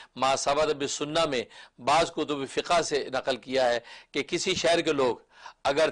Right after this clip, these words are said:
तरावी छोड़ दें तो उसके छोड़ने पर इमाम उनसे मुकातला करे, या उनसे क़िताल किया जाएगा, इमाम उनसे लड़े, यानी तरावी छोड़ने की इजाज़त नहीं। इस जगह खुसूसियत से एक बात का लिहाज रखने की ज़रूरत है, वो ये कि बहुत से लोगों का ख्याल होता है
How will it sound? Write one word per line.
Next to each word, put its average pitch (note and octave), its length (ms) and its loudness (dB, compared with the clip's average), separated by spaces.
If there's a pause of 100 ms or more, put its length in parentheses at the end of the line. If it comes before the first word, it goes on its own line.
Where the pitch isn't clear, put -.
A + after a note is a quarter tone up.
तरावी C#3+ 440 2
छोड़ C#3 280 2
दें B2 300 0 (440)
तो D3+ 100 2
उसके D3+ 260 0
छोड़ने C#3 420 0
पर D#3+ 160 0
इमाम C#3 420 0
उनसे C#3+ 320 0
मुकातला D3 560 0
करे, G#2 200 -8 (800)
या A#2+ 80 -8
उनसे C3+ 180 -4
क़िताल C#3 380 0
किया C3+ 220 0
जाएगा, C#3 280 0
इमाम C#3 260 2
उनसे D3+ 180 -2
लड़े, D3 280 4 (560)
यानी B2 200 -4 (200)
तरावी C3 180 2
छोड़ने C#3 260 -2
की C3 60 -2
इजाज़त B2+ 300 2
नहीं। G#2 140 -10 (500)
इस E3 160 2
जगह D#3 260 4
खुसूसियत D#3 580 -2
से D#3 140 0 (180)
एक C#3+ 180 2
बात C3+ 220 2
का C#3+ 100 -2
लिहाज B2+ 300 2
रखने B2 280 -4
की A2+ 100 -10
ज़रूरत A#2 340 -4
है, A2+ 180 0 (320)
वो B2+ 80 0
ये C3+ 200 2
कि C#3 140 0
बहुत C3 380 2
से E3+ 100 -2
लोगों C#3 300 2
का B2 140 -4
ख्याल B2 300 2
होता B2 280 0
है A#2 200 2